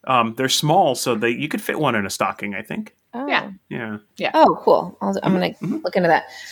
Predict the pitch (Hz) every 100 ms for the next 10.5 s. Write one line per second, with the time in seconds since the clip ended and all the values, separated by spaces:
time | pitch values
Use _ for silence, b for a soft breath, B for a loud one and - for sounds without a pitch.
0 | B - 220 302 403 415 285 214 185 156
1 | 175 175 170 175 170 165 160 156 165 -
2 | 196 190 175 170 170 180 175 170 156 131
3 | 110 - - - _ _ _ _ - 117
4 | 151 147 131 127 123 - 110 120 165 143
5 | 98 - - _ _ _ 180 185 185 196
6 | 196 196 185 - - - 202 180 139 170
7 | 175 165 165 165 - 180 160 180 156 -
8 | 156 160 160 165 160 165 190 156 180 -
9 | 170 170 160 160 - 160 151 156 156 190
10 | 165 156 160 165